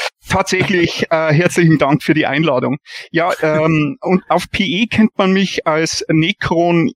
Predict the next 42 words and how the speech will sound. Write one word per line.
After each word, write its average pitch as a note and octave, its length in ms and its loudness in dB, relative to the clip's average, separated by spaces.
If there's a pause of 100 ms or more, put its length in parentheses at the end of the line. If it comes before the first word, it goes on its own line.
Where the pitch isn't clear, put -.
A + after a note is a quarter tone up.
(120)
I E3+ 420 2
I. B3+ 60 2 (600)
Da - 120 4
werde F#3+ 140 2
ich F3 80 2
immer G3+ 180 2
gefragt, E3 360 -4
warum F3 320 4
diese D#3+ 220 2
kleinen D#3 500 0
Is, A3+ 580 0
äh, F3+ 300 0
hinten G3 340 4
dran. F3+ 400 0 (120)
Das - 500 -2
war C#3+ 260 0
mal, F3 500 0
weil D#3 240 0
Necron F3+ 520 0
einfach D#3+ 340 0
nicht F3 220 0
mehr D3+ 100 2
frei D3+ 260 -2
war F3+ 120 0
und E3 140 2
ich - 120 -8
wollte D#3 240 0
Necron D#3 420 0
der D3 120 0
Zweite - 400 -4
sein E3 320 0 (500)
und D3+ 340 0
war C3+ 140 0
dann D#3+ 180 2
zu - 120 -2
faul, D3 340 -2
alles D#3 300 0
auf D#3+ 200 -2
Großbuchstaben D#3 760 0
umzustellen D3+ 640 0
und C#3+ 140 4
so C#3+ 260 2